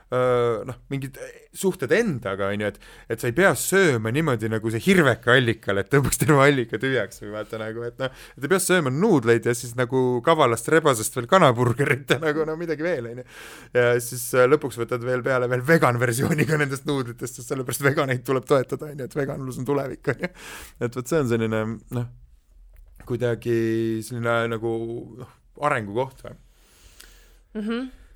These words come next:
Speaker 2: Jaa, ja mulle meeldib, et sa nagu tõid,
Speaker 1: Mhm.
Speaker 2: äh, kuidagi meid sinna
Speaker 1: Mhm.
Speaker 2: minu sellesse viimasesse punkti ka,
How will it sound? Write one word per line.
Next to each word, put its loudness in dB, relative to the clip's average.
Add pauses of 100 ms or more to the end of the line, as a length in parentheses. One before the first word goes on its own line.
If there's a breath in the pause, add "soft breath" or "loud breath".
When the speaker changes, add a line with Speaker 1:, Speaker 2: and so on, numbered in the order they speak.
Speaker 2:
Jaa, -2
ja -4
mulle -2
meeldib, -2
et -12
sa -6
nagu -6
tõid, -8
Speaker 1:
Mhm. -14
Speaker 2:
äh, -6
kuidagi -8
meid -8
sinna -4
Speaker 1:
Mhm. -12
Speaker 2:
minu -2
sellesse -8
viimasesse -4
punkti -8
ka, -2